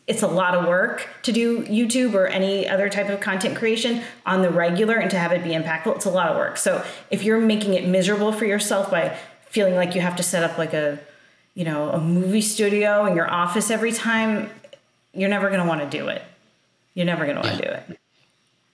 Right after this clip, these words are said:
Speaker 1: Yeah.
Speaker 2: Yeah, hundred percent. And just to add to that as well, like, I do recommend, uh, just making it easy for you as well. So, you know,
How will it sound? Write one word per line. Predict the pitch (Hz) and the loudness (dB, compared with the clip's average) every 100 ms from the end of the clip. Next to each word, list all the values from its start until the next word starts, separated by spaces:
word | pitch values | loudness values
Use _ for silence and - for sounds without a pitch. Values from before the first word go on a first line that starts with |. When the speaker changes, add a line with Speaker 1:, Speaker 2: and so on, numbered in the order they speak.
| _ _ | _ _
Speaker 1:
Yeah. | - - | -8 -4
Speaker 2:
Yeah, | 107 | -4
hundred | 123 135 131 | 0 0 0
percent. | 120 - 110 113 - - | -2 -2 -4 -6 -12 -4
And | 131 | 0
just | 151 - | 0 0
to | |
add | 127 127 131 | 0 0 0
to | 139 | 2
that | 123 113 | 2 2
as | 110 113 | 0 2
well, | 117 117 | 2 2
like, | 110 110 110 - _ _ - | 2 0 -4 -12 _ _ -4
I | 123 | -2
do | 135 139 | 2 2
recommend, | 131 127 127 117 139 123 110 - - | 2 0 0 0 2 0 -2 -8 -6
uh, | 117 | -4
just | 113 131 117 127 | -2 -2 -2 -2
making | 123 - 139 | -2 0 0
it | 120 | 2
easy | 131 147 | 0 0
for | 131 123 117 | 0 0 0
you | 104 104 | 0 -2
as | 113 110 113 | -4 -2 0
well. | 113 110 104 | 0 -2 -2
So, | - 117 110 110 - - _ _ | -2 0 0 -2 -6 -16 _ _
you | 127 | -4
know, | 120 113 | -2 -2